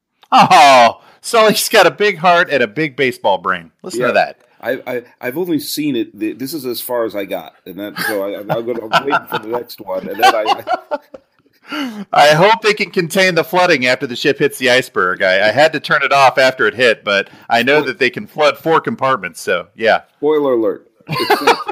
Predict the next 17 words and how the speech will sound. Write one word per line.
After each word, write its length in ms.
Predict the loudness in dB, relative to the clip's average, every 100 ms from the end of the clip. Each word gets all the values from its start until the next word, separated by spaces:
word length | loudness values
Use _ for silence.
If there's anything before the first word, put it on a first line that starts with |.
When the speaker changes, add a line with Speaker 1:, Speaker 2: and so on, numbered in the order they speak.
| -14 -18 -16 -4 -4 -4 _ _ _ _ _ _ -6
Speaker 3:
All 80 | -2
right, 180 | -2 -2
Sully, 300 | 0 0 2
you 100 | 2
wanna 220 | 2 0
tell 280 | 0 0 0
our 180 | -2 -4
listeners 480 | -4 -8 -10 -12 -12
where 80 |
they 100 | -14
can 160 | -14 -16
find 400 | -14 -14 -14 -16
you 180 | -14 -12
out 120 | -12
on 140 | -12
the 80 | -18
internet? 360 | -18 -18 -20